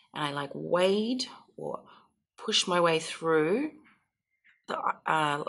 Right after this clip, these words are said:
eyelashes to get my thing.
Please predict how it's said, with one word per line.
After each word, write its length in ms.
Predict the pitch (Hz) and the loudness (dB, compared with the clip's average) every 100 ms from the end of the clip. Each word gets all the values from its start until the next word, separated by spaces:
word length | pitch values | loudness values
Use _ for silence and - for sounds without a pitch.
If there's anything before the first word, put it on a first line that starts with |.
| - | 0
eyelashes 640 | 160 180 214 349 359 - - _ _ _ _ _ _ _ _ - | 2 4 2 2 0 -2 -6 _ _ _ _ _ _ _ _ -12
to 80 | |
get 220 | - - 147 | -8 -6 -2
my 220 | 147 147 | -2 -2
thing. 380 | - 139 - | -2 -2 -2